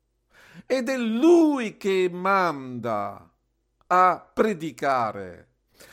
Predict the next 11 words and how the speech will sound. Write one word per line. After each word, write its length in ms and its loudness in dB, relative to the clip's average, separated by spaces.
È 160 4
lui 480 0
che 160 0
ha 80 2
mandato 920 -2
Isaia 920 -4
a 80 -6
farci 360 -2
conoscere 640 -8
queste 300 -12
parole. 680 -14